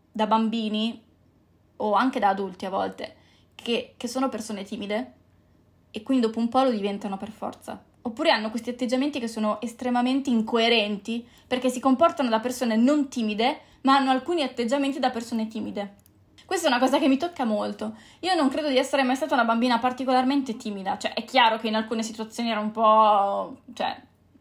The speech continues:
intimidita, cioè, ma mi sembra abbastanza normale. Una, non, non credo esista una persona che non si sente mai in imbarazzo, mai fuori posto. Però c'era mia nonna, che non so bene il motivo, che mi continuava a ripetere che ero timida.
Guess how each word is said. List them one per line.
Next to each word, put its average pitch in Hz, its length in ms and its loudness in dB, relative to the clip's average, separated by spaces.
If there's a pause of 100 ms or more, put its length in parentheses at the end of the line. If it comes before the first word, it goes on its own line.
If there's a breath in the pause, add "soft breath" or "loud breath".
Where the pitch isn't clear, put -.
(720 soft breath)
intimidita, 220 920 -2
cioè, - 200 -14
ma 240 140 0
mi 226 120 4
sembra 226 300 4
abbastanza 247 500 2
normale. 233 480 4
Una, 226 280 -4
non, 240 240 0
non 240 340 2
credo 254 180 -4
esista 269 280 -2
una 240 120 0
persona 262 280 -2
che 247 100 -4
non 214 140 -4
si 226 120 -8
sente 226 280 -6
mai 233 280 2
in 247 80 2
imbarazzo, 240 580 2
mai 233 200 2
fuori 233 240 -4
posto. 247 640 4 (460 loud breath)
Però 370 340 6
c'era 247 300 2
mia 262 160 2
nonna, 220 380 -4
che 208 100 -14
non 185 140 -14
so - 160 -14
bene 196 240 -6
il 185 80 -12
motivo, 214 520 -10 (180)
che 269 120 -12
mi 247 120 -6
continuava 269 420 0
a - 20 4
ripetere 277 340 -2
che 254 80 -6
ero 214 100 -4
timida. 196 440 -8